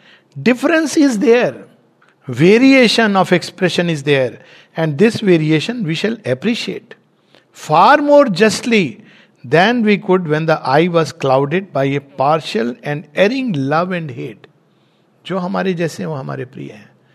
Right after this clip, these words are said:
जो मेरी भाषा बोल लेते हैं वो अच्छे हैं, जो मेरे religion को फॉलो करते हैं, custom tradition, वो अच्छे हैं। अब क्या हुआ, Blinder आ गया ना, और जो ही नहीं करते वो सारे बुरे हैं। आप एक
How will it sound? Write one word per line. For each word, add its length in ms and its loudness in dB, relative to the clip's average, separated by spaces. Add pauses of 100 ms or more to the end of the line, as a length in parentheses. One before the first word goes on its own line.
(260)
जो 160 -4
मेरी 240 0
भाषा 320 -2
बोल 180 -2
लेते 280 -4
हैं 80 -8
वो 120 -8
अच्छे 340 -10
हैं, 200 -18 (680)
जो 200 -4
मेरे 240 0
religion 440 -2
को 120 -4
फॉलो 260 -2
करते 320 -4
हैं, 60 -6
custom 340 -8
tradition, 340 -10
वो 120 -6
अच्छे 300 -8
हैं। 80 -12
अब 220 -14
क्या 100 0
हुआ, 240 0
Blinder 420 -2
आ 80 2
गया 180 -4
ना, 260 -10 (1300)
और 140 -2
जो 180 2
ही 120 4
नहीं 160 2
करते 300 2
वो 140 2
सारे 280 2
बुरे 220 0
हैं। 260 -12 (1000)
आप 260 -6 (720)
एक 220 -8